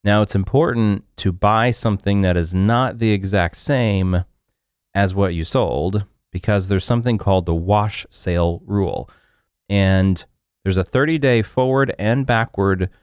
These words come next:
review period from a trade that basically says, if you trade the same security or substantially the same security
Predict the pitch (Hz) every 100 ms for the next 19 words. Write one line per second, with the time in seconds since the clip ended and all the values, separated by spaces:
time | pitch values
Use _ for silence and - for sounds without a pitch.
0 | _ _ _ - 95 101 131 147 - 95
1 | 85 76 85 101 - _ - 104 104 -
2 | 135 101 85 90 101 - 82 90 92 98
3 | 98 92 95 87 87 85 - _ _ _
4 | - - 123 - 139 127 92 - - 123
5 | 135 143 - 139 - 143 135 104 98 101
6 | - 95 92 90 98 90 - 127 156 95
7 | 85 80 80 - 90 82 - 85 82 78
8 | 78 78 80